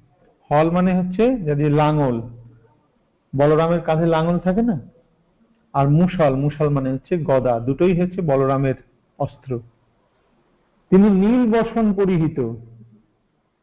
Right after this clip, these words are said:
তার বাম হাতে বেত্র নির্মিত কমণ্ডল, তার হাতে একটা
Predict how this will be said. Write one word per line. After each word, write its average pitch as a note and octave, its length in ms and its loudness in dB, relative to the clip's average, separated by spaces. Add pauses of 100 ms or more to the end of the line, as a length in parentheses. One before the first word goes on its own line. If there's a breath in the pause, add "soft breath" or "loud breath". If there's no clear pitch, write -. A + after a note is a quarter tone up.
(120)
তার D3 160 2
বাম C#3+ 420 2
হাতে F3 340 0
বেত্র D3+ 680 0
নির্মিত F3+ 480 0
কমণ্ডল, C3 680 -4 (480)
তার C3 140 -4
হাতে C3 300 -2
একটা G3 580 0